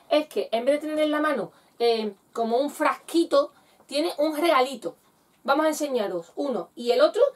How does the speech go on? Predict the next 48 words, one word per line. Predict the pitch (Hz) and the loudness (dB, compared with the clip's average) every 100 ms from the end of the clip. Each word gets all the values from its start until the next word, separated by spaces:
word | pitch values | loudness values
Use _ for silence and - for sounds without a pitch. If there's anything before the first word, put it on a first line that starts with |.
| _ | _
pero | - 262 247 | 2 4 4
para | 247 | 2
que | 240 | 0
lo | 220 | 0
veáis | 226 277 | 2 0
mejor, | 302 302 381 311 | -2 2 2 4
la | 254 | 0
cámara | 311 370 | 2 0
se | - 277 | -2 -6
tiene | 262 254 | -4 -6
que | |
acercar. | 226 208 - - _ _ _ _ _ _ _ _ - | -6 -8 -12 -20 _ _ _ _ _ _ _ _ -12
En | 320 285 | -4 -2
verdad, | 269 359 392 403 _ _ | 0 2 0 -2 _ _
aunque | 262 262 254 220 | 4 4 4 6
yo | 311 370 - | 6 6 4
he | 285 - | 2 2
puesto | 302 339 359 - 196 - | 4 4 2 6 6 6
el, | 202 202 202 196 - _ - | 4 6 8 4 -2 _ 0
el | 214 202 202 196 190 185 | 2 6 6 8 8 6
pop | - 320 320 - | 6 6 6 0
anterior | 277 240 226 269 302 | 0 6 6 8 4
que | - 208 | 4 2
visteis, | 320 - 311 | 2 2 4
¿verdad? | 220 208 320 370 | 4 6 4 6
¿Ya | 320 | 2
el | |
pop | - | 6
anterior | 349 330 330 330 | 4 4 2 6
lo | 349 | 8
visteis? | - 427 440 - _ - | 8 8 6 4 _ 4
Porque | 254 | 6
es | 269 | 6
que | 359 | 6
tiene | 381 403 | 6 6
una | 330 339 | 4 6
diferencia. | 339 - 226 208 202 160 - - - | 6 6 4 0 0 0 -6 -20 -2
Ese | 247 320 | 4 6
es | - | 6
Fido, | 190 160 - _ | 2 -4 -6 _
¿lo | 220 | 8
ves? | 294 269 | 8 4
Es | |
que | 262 | 4
él | 285 | 2
siempre | - 294 277 | 4 2 2
quiere | 277 285 | 4 2
salir | 247 269 320 | 4 4 2